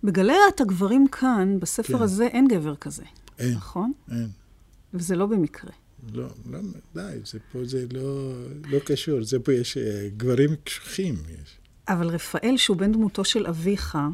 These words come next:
Speaker 1: כשהוא הגיע לארץ, אתה מספר, זו הייתה קבורתו רוחנית כגבר, ואתה מדגיש כגבר, אבא שלי סורס עד יום מותו, אתה
Speaker 2: כן.
Speaker 1: סיפרת. זה מעניין שהתייחסת למה שקרה לו מההיבט הגברי.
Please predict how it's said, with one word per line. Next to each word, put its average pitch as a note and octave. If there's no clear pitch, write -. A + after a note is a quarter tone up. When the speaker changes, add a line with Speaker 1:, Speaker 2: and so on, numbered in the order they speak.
Speaker 1:
כשהוא -
הגיע G#3+
לארץ, F#3+
אתה -
מספר, G3+
זו G3
הייתה F#3
קבורתו G3
רוחנית G3+
כגבר, F#3
ואתה G3+
מדגיש G3
כגבר, F#3
אבא F#3+
שלי G3+
סורס G3
עד F3+
יום F#3+
מותו, F3+
אתה -
Speaker 2:
כן. E3
Speaker 1:
סיפרת. F#3
זה F#3
מעניין G3
שהתייחסת -
למה B3
שקרה B3+
לו C4+
מההיבט G#3
הגברי. F3